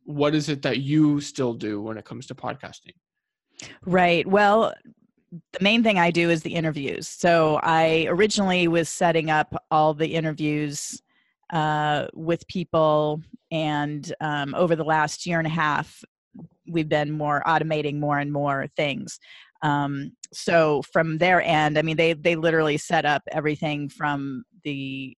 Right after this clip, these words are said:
Speaker 2: Lisbon account and, you know, getting it on iTunes and getting it onto Spotify and all the other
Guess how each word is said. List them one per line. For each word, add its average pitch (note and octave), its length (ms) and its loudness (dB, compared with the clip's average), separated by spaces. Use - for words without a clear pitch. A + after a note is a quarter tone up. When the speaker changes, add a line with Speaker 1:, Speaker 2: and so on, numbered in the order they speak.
Speaker 2:
Lisbon E3 480 0
account D3+ 680 0
and, C3 480 -8
you D3+ 80 -6
know, C3+ 280 -4
getting F3+ 220 0
it E3 100 0
on C#3 300 0
iTunes E3+ 840 0
and C#3+ 160 -4
getting D3+ 240 -4
it C#3+ 100 -6
onto C3+ 240 -6
Spotify F3+ 800 -2
and F#3+ 280 -2
all F3+ 200 2
the F3 160 2
other E3 360 0